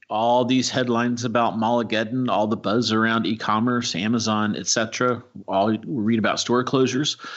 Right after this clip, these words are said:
Tulip is not an e-commerce company, but it really focuses on providing a mobile application platform to store associates that are in stores. So we're really excited to have Ali Asaria, uh, live from Toronto. He is the C E O of Tulip Retail with us here tonight.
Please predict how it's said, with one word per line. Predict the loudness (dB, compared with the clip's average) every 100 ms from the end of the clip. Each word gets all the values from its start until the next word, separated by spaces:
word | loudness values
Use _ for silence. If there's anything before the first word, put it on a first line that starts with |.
| -16 -18 _
Tulip | -2 2 2 2
is | 0 4
not | 4 4
an | 2
e-commerce | 0 0 -2 -2 -6
company, | -8 -8 -12
but | -4 -4
it | 0
really | 2 2
focuses | 2 0 2 0 0
on | -2
providing | -2 0 0 0 -4
a | -4
mobile | -2 0 0 0
application | -2 -6 -4 -2 -2
platform | -6 -6 -6 -6 -6 -4
to | -4
store | -2 2 2
associates | 2 -2 -2 -6 -6 -4
that | -2
are | 0 2
in | 2 2 -2 -8 -16 -14 -16 -20 _ -8
stores. | 0 2 2 0 -4 -10 -10
So | -2 0 2
we're | 2 4 4
really | 4 4 2
excited | 0 0 0 -2 -6 -6
to | -4
have | -2 -2 -4 -6 -12 -20 -20 -10
Ali | -6 -4 -2
Asaria, | -2 0 0 0 -2 -4 -10 _
uh, | -12 -10
live | -8 -2 0 0 -2
from | -2 -4 -4
Toronto. | -2 -2 -2 -2 -4
He | 0 0
is | 0
the | -2
C | 0 2
E | 4
O | 2
of | 0
Tulip | -2 -2 0
Retail | -4 0 -2 0
with | -4 -4
us | -4
here | -4
tonight. | -6 -10